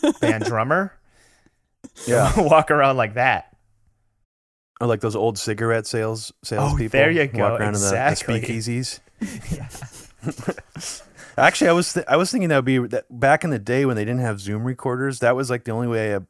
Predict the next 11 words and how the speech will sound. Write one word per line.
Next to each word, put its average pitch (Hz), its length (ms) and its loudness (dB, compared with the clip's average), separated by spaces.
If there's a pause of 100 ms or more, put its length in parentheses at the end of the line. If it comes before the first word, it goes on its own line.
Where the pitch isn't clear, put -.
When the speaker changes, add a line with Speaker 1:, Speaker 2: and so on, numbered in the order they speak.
(160)
Speaker 3:
I 107 140 -2
could 107 240 -8 (100)
pr-, - 80 -12 (120)
uh, 98 180 -2 (100)
picture 120 460 -6
doing, 110 260 -6
like, 98 240 -8 (220)
live, 107 640 2 (120)
like, 104 180 -4
field 120 360 -6
recording, 139 520 -4